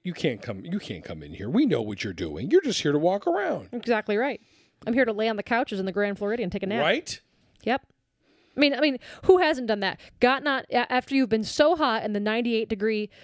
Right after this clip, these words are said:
Speaker 2: Florida weather, hopped on a bus, it's super cool. You get that kinda, like, cool coma going on. You don't know where you're going. You get off wherever you, wherever it just leaves you.
Speaker 1: Mm-hmm.
Speaker 2: You go walk around the boardwalk,
Speaker 1: Mm-hmm.
Speaker 2: walk into Jelly Rolls,
Speaker 1: Mm.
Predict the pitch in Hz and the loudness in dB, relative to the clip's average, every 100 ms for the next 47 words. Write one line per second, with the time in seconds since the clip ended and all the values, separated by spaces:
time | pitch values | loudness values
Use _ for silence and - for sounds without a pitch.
0 | - - 240 233 247 202 196 202 233 254 | -20 0 4 4 4 2 0 0 -2 0
1 | 269 233 202 208 - - 269 277 - 269 | 0 2 0 -2 -6 0 0 0 0 4
2 | 214 214 226 226 214 - 226 220 190 - | 4 4 0 0 -4 -2 -2 0 -2 -6
3 | - - - - 269 277 277 277 285 285 | -14 -20 -4 2 2 4 4 4 4 4
4 | 285 285 302 330 240 196 185 175 180 190 | 4 0 2 2 2 0 -2 -2 -2 -2
5 | 247 - _ - 262 240 202 202 190 190 | -4 -8 _ -2 2 4 2 -2 -2 0
6 | 185 - 196 202 202 196 196 202 208 202 | -2 -4 -2 -2 0 -2 -2 -4 -6 -6
7 | 196 202 170 196 240 - _ _ 127 120 | -4 -4 -2 -2 -2 -6 _ _ -4 -2
8 | 139 135 202 196 185 190 202 190 175 190 | -4 -4 0 2 2 0 -2 -2 -2 -2
9 | 190 190 220 147 139 160 147 _ - 214 | 0 -4 -2 -2 0 -2 -4 _ -2 0
10 | 196 190 196 185 190 190 220 - 151 - | 0 -2 0 0 0 -2 -2 0 -2 -2